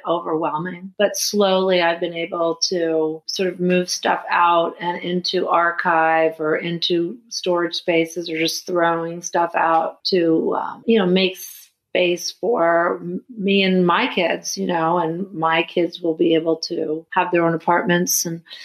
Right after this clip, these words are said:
which is good because, well, you know, I could still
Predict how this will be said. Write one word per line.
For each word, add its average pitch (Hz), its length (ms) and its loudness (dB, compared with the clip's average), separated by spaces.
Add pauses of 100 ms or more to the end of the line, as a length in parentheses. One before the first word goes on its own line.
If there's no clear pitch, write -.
(280)
which 277 180 2
is 262 160 0
good 185 380 0
because, 208 480 0
well, 214 160 4
you 214 80 6
know, 202 260 2
I 185 200 0
could 185 460 0
still 175 640 0